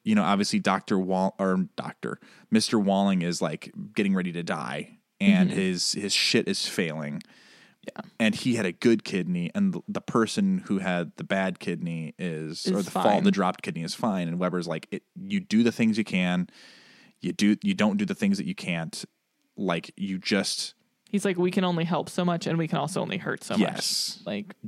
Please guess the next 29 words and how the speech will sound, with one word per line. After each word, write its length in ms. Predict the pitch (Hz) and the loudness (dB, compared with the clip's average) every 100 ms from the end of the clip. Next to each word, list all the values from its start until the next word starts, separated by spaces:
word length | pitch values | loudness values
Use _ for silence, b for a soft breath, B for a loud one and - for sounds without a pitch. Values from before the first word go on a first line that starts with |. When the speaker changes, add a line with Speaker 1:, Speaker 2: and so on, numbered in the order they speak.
| - | -2
Speaker 1:
That's 160 | 220 | 2
a 40 | 196 | 4
good 240 | 131 127 | 6 6
line, 440 | 98 87 62 53 - _ | 6 2 -2 -8 -14 _
and 80 | 120 | 2
it's 100 | 123 | 2
a 60 | - | 2
Speaker 2:
Yeah. 80 | - | 4
Speaker 1:
good. 300 | 151 147 143 b b b _ _ _ _ _ _ _ _ _ _ _ _ _ _ _ _ _ _ _ - | 6 4 -2 b b b _ _ _ _ _ _ _ _ _ _ _ _ _ _ _ _ _ _ _ -2
Speaker 2:
It's 140 | 208 | 0
also 240 | 240 - | 0 0
kind 300 | 226 202 190 | 0 2 4
of 100 | 196 | 4
worth 160 | 202 190 | 2 0
Speaker 1:
It's 60 | 185 | 2
a 40 | |
Speaker 2:
noting 260 | 160 165 185 | 2 4 4
Speaker 1:
good 100 | 180 | 4
Speaker 2:
that 60 | |
we 60 | 180 | 4
Speaker 1:
teaching 200 | 208 254 | 4 4
Speaker 2:
really 120 | 330 | 4
Speaker 1:
line. 100 | 208 | 2
Speaker 2:
haven't 480 | 185 185 208 208 180 | 0 0 0 0 0
gotten, 380 | 175 - 180 185 | 0 0 2 2
like, 180 | 180 180 | 2 0
a 60 | |
lot 320 | 170 156 147 - | -2 0 -2 0
of 400 | 180 180 180 | -2 -2 -4